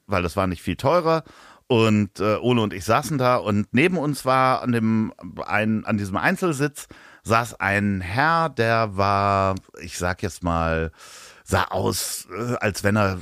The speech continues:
glaub ich, aus Pakistan oder aus Indien kam, sprach auch nur Englisch und saß da, wir hatten uns kurz begrüßt. Und dann kam die Schaffnerin hin und wollte die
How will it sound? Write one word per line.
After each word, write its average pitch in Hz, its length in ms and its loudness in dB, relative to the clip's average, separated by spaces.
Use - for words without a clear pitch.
glaub 90 200 -2
ich, - 140 -8
aus - 120 -12
Pakistan 90 840 -2
oder 82 260 -4
aus 82 160 -4
Indien 110 400 2
kam, 87 380 -2
sprach 101 280 -2
auch 110 120 -6
nur 101 140 0
Englisch 143 440 2
und 107 140 0
saß 117 200 4
da, 117 120 0
wir 104 100 2
hatten 110 140 0
uns 110 160 -4
kurz 101 200 -2
begrüßt. 165 540 0
Und 127 160 2
dann 147 160 2
kam 127 240 -2
die 123 100 -2
Schaffnerin 175 520 -2
hin 180 340 -4
und 107 140 -4
wollte 120 240 0
die 107 320 -4